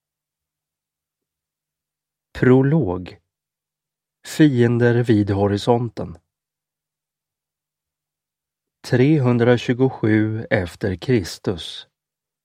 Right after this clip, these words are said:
Medelhavet. Trumslagen ekade mot skotten i ett rytmiskt staccato med perfekt precision.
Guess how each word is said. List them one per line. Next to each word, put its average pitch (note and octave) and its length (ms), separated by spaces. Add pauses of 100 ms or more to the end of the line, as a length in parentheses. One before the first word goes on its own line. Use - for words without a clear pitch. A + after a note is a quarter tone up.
Medelhavet. G2+ 1080 (2000)
Trumslagen C#3 1300
ekade A2 640
mot A2 320
skotten A#2+ 920
i A#2 180
ett - 140
rytmiskt A2 720
staccato - 880
med A2 220
perfekt - 640
precision. F2+ 760